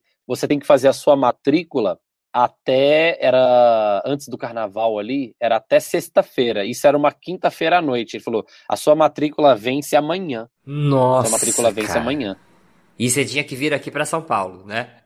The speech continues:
Speaker 1: Isso, isso.
Speaker 2: E aí, o que que você fez?
Speaker 1: E a-,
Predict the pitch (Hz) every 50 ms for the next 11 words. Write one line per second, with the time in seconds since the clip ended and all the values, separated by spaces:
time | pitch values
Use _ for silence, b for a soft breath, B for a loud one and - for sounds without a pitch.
0 | _ _ - 156 156 160 160 156 139 - - - - 104 87 78 - _ 123 120
1 | 120 117 110 101 - - - 85 82 _ - 135 139 143 143 147 143 - 175 175
2 | - 202 185 139 107 - - 117 127